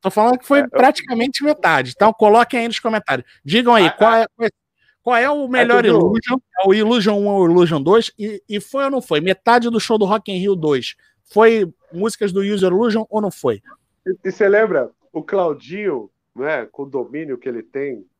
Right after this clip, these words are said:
Speaker 2: com maestria do direito, ele falando, "Não vale, é, contar um pedaço de música que toca aqui e ali."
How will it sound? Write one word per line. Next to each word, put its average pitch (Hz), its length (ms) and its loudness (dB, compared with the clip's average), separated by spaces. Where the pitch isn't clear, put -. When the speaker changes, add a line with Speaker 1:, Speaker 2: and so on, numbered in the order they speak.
Speaker 2:
com 110 120 -10
maestria 127 540 -6
do 131 100 -8
direito, 127 480 -6
ele 151 140 -4
falando, 127 340 -4
"Não 151 220 -6
vale, 156 500 -2
é, 117 380 -6
contar 123 460 -6
um 110 60 -10
pedaço 135 360 -2
de 117 140 -16
música 165 680 -6
que 131 100 -10
toca 135 260 -2
aqui 123 200 -4
e 151 60 2
ali." 143 460 -2